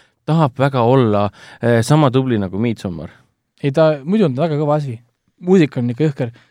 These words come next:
Speaker 2: Ma isegi panin vist sinna riivisse selle Spotify lingi ka sinna.
Speaker 1: Jaa,
Speaker 2: Et,
Speaker 1: tõesti
Speaker 2: äh,
Speaker 1: hea muusika. Ja no, ja lugu iseenesest on, äh, väga tõsine, väga realistlik,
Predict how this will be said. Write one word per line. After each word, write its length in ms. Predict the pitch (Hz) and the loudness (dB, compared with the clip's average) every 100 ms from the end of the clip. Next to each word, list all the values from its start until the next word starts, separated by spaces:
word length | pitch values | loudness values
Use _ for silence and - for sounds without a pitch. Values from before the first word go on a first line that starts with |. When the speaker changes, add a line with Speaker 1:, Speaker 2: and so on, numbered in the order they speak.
| _ 165 | _ -2
Speaker 2:
Ma 60 | |
isegi 180 | 170 151 | 0 0
panin 300 | 160 160 139 | 0 0 -2
vist 160 | 131 147 | -6 -6
sinna 160 | 143 | -4
riivisse 380 | 147 147 135 139 | -2 -4 -4 -6
selle 300 | 135 135 131 123 | -6 -4 -4 -6
Spotify 400 | 117 151 131 127 | -8 -8 -8 -10
lingi 240 | 131 135 120 | -8 -8 -8
ka 80 | 131 | -10
sinna. 180 | 113 113 _ _ | -12 -14 _ _
Speaker 1:
Jaa, 200 | 131 117 | -4 -2
Speaker 2:
Et, 80 | 101 | -2
Speaker 1:
tõesti 280 | 120 117 107 | -4 -4 -4
Speaker 2:
äh, 20 | |
Speaker 1:
hea 100 | 104 | -4
muusika. 440 | 104 104 92 90 - _ _ 123 | -4 -8 -10 -10 -12 _ _ 0
Ja 120 | 131 | 2
no, 180 | 139 147 127 | 2 0 0
ja 180 | 147 147 | 0 2
lugu 240 | 208 202 | 0 -2
iseenesest 500 | 240 240 147 131 - | -4 -2 -2 -4 -4
on, 120 | 123 127 | -2 0
äh, 260 | 123 117 110 | 0 0 0
väga 180 | 135 143 | -2 -4
tõsine, 400 | 123 117 160 233 - | -4 -2 -2 -4 -8
väga 300 | - 127 127 110 | -8 -2 0 0
realistlik, 600 | 113 147 - 233 - | 0 -4 -6 -12 -14